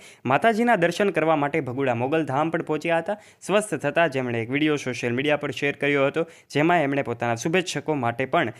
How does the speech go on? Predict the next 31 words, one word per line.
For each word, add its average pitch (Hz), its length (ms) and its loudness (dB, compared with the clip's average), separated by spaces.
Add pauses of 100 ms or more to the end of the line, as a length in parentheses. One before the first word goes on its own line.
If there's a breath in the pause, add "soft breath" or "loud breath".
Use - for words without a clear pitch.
(160 loud breath)
આભાર 175 320 4
વ્યક્ત 190 220 -2
કર્યો 180 280 2
હતો. 185 160 -2
દરેક 147 260 -2
શુભેચ્છકોને 131 720 -4 (120)
પોતે - 240 -6
સંદેશો 131 440 -2
આપ્યો 131 240 0
હતો, 135 140 -4
એકદમ 120 280 -2
સ્વસ્થ 147 340 -4
છે. 151 200 -2
એ 143 80 0
વીડિયો 127 240 -2
પણ 175 160 -2
કદાચ 123 340 -2
તમે 107 160 -6
જોયો 139 300 0
હશે. - 180 -8 (380 soft breath)
ત્યારબાદ 220 420 4
મહાશિવરાત્રિ 214 680 2
નિમિત્તે 202 300 2
આયોજિત 185 420 2
થયેલા 170 300 4
આ - 20 2
ભવ્ય 143 280 0
લોક 139 160 -2
ડાયરામાં 139 440 2
કીર્તિદાન 123 460 -2
ગઢવીએ 160 440 0